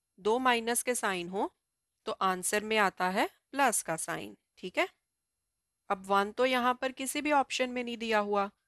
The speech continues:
so जो डी ऑप्शन है जिसमें मेंशन्ड है none of these, यही है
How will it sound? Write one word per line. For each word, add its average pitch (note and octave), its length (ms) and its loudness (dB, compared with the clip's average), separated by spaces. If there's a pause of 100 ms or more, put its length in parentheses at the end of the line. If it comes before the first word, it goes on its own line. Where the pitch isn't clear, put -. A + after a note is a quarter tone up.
(240)
so A3 140 -4
जो A3+ 120 0
डी G#3+ 260 -2
ऑप्शन A3 380 2
है A#3+ 240 2
जिसमें G#3+ 340 -4
मेंशन्ड G#3+ 460 -2
है A3+ 80 2
none F3+ 380 0
of A#3 240 -4
these, G3 320 -2 (680)
यही A3 300 0
है A3 160 6